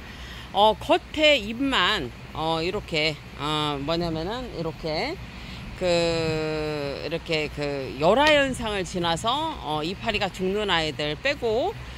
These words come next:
그냥 폭삭 죽은 아이들은 그 생각보다 많지는 않았습니다. 지금 보시기에도 그렇지요? 그거는 어제 남편이 수고스럽지만 오십오 프로 도 차강을 여기다 해줬기 때문이에요. 저는 일단은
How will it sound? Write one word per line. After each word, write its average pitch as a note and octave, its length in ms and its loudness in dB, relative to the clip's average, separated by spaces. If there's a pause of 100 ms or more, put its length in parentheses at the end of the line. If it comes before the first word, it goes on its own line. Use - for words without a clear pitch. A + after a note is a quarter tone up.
(260)
그냥 C4 420 4
폭삭 - 460 -2
죽은 A3+ 280 -4
아이들은 F3+ 600 -2 (120)
그 - 160 -6
생각보다 B3 760 0
많지는 F3 520 -2
않았습니다. C#3+ 640 -2
지금 C4+ 280 -6
보시기에도 F3 720 -2
그렇지요? F3+ 500 0 (480)
그거는 D4 680 2 (400)
어제 A#3 560 4
남편이 A3 440 0
수고스럽지만 A3+ 960 -2
오십오 A3 640 0
프로 A#3 260 0
도 D3+ 180 -6 (160)
차강을 F3+ 760 0
여기다 D3+ 280 0
해줬기 A#3+ 500 -2
때문이에요. E3 600 -4 (800)
저는 E4 600 4
일단은 A3+ 840 0